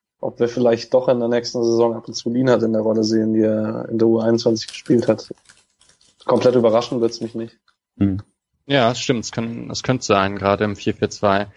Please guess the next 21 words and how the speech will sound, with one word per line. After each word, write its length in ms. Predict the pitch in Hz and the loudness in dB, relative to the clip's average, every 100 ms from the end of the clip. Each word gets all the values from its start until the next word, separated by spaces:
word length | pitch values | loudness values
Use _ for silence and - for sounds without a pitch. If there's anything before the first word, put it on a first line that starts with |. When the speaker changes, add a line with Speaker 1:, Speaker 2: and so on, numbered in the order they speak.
| - 117 | -16 -4
Speaker 3:
Ich 120 | 117 131 | 2 2
hatte 140 | 180 | 2
mich 140 | 160 | 2
auch 100 | 151 | 2
gewundert, 420 | - 113 143 165 123 | 2 0 2 2 2
dass 200 | 110 127 | -2 -2
Lienhardt 340 | 131 123 120 | -2 -2 -2
das 160 | 117 123 | -6 -4
nie, 320 | 120 123 123 | -2 0 2
ähm, 600 | 117 - 113 110 107 107 | 2 0 2 0 0 -4
in 160 | 107 107 | -6 -8
Freiburg 440 | - 107 107 - | 0 2 2 -4
gemacht 360 | 104 117 - 95 | -2 -2 -2 -2
hat. 240 | 95 - | -2 -6
Ich 240 | 107 _ | -20 _
meine, 180 | 113 110 | -2 2
der 100 | 107 | 2
hat 120 | 120 | 2
mal 100 | 110 | 0
Rechtsverteidiger 720 | 104 113 - 143 131 120 123 120 | 0 -2 -4 -4 0 2 2 0
gespielt, 560 | 117 - 127 127 - | -2 -4 0 0 -2